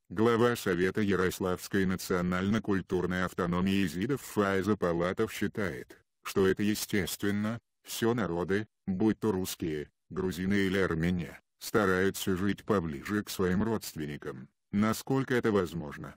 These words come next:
У нас считается, что один езид – это не езид, так как в одиночку он не может соблюдать свои традиции и обряды. На Новый год, Айт Сарсале,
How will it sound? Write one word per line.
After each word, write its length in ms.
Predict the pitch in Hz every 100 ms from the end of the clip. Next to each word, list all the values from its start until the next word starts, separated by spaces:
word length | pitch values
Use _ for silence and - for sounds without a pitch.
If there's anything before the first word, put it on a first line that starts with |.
| _
У 80 | 104
нас 240 | 110 131
считается, 880 | - 95 78 113 87 67 - - - - _ -
что 280 | - 110
один 260 | 101 90 98
езид – 500 | 95 90 104 - - _ _
это 300 | 127 131 131
не 140 | 117 113
езид, 480 | 110 95 113 - _ _ -
так 200 | 95 80
как 280 | 87 73 95
в 60 |
одиночку 600 | 92 87 73 65 - 113
он 180 | 107 104
не 100 | 104
может 340 | 95 98 98
соблюдать 540 | - 104 98 101 101 95
свои 380 | - 92 95 98
традиции 640 | 113 95 73 - 117 110
и 40 | 104
обряды. 560 | 90 76 69 - - _
На 260 | 101 107 117
Новый 340 | 107 92 95
год, 340 | 85 76 67 - _
Айт 320 | 92 95 101 -
Сарсале, 720 | 104 92 - 78 69 -